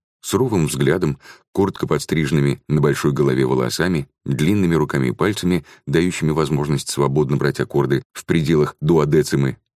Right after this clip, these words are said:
грубым с басовым оттенком голосом, Рахманинов резко отличался от небольшого ростом, худенького и хрупкого, с хорошей, всегда тщательно причесанной шевелюрой волос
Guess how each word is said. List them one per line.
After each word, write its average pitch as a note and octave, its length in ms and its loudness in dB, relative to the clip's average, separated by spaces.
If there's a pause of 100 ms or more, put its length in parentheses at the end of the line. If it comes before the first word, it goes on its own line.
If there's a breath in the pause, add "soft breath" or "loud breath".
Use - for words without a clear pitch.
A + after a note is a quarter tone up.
грубым A2+ 520 0
с D2 120 -2
басовым D2+ 440 0
оттенком C2 500 -2
голосом, D2+ 520 -2 (460 loud breath)
Рахманинов B2+ 640 0 (120)
резко C#3 340 0
отличался D#2 640 -2
от - 160 -6
небольшого C#2+ 520 0
ростом, C#2 420 0 (300 soft breath)
худенького G#2+ 640 0 (260)
и D2+ 100 -2
хрупкого, G2 560 0
с - 100 -12
хорошей, - 400 -2
всегда C#2 300 0
тщательно B1+ 440 -2
причесанной B1 540 -2
шевелюрой C2+ 480 0
волос D2 400 -2